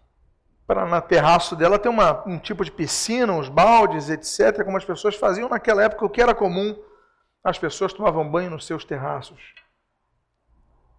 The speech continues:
Só que Davi tá vendo ela, e ela então tá tomando banho, e Davi então tem interesse naquela mulher,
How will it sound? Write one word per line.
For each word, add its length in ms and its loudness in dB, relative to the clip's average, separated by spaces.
Só 200 -4
que 100 0
Davi 240 4
tá 160 6
vendo 420 4
ela, 400 4
e 120 4
ela 200 4
então 200 -4
tá 100 -8
tomando 300 -6
banho, 320 -2
e 20 -8
Davi 320 2
então 260 -6
tem 140 -8
interesse 460 2
naquela 280 0
mulher, 520 -2